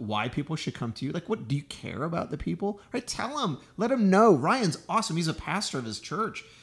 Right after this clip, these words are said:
in Kansas. He's the most sincere, authentic guy. And him on camera just saying, "Look, come shop here because we care, but we wanna help you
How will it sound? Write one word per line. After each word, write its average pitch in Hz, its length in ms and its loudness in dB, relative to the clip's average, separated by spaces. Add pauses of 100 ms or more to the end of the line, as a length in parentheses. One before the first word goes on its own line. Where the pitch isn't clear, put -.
(160)
in 143 120 2
Kansas. 175 440 0 (100)
He's 156 240 4
the 156 80 4
most 156 260 4
sincere, 175 420 0
authentic 151 640 0
guy. 135 320 0 (400)
And 139 120 4
him 196 180 6
on 160 120 2
camera 185 320 2
just 170 200 0
saying, 156 260 0
"Look, - 400 0
come 254 240 2
shop - 400 0
here 240 420 -2 (360)
because 214 260 0
we 240 100 -2
care, 254 240 -2
but 190 140 0
we 196 100 8
wanna 226 240 4
help 202 480 0
you 131 440 2